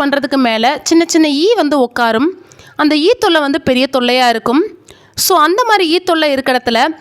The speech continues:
இந்த மாதிரி பழங்களுக்கிட்ட நீங்க வச்சு விட்டுட்டீங்க அப்படின்னா அந்த ஈயோட தொல்லை இருக்கவே செய்யாது.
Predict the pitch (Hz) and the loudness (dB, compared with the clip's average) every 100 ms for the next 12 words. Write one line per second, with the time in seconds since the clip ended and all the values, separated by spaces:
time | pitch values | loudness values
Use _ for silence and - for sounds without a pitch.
0 | _ _ - 294 320 381 294 320 392 427 | _ _ -6 -2 -2 0 0 2 0 -2
1 | 330 277 302 277 247 233 320 302 277 277 | -2 -2 -2 0 -2 -2 0 -2 0 0
2 | 285 262 247 240 233 320 - - - - | 0 0 0 0 0 -2 -4 -18 -14 -4
3 | 254 262 285 415 381 294 269 294 254 262 | -2 0 2 2 0 0 -2 0 -2 -2
4 | 285 294 277 240 220 220 | -2 0 0 0 0 0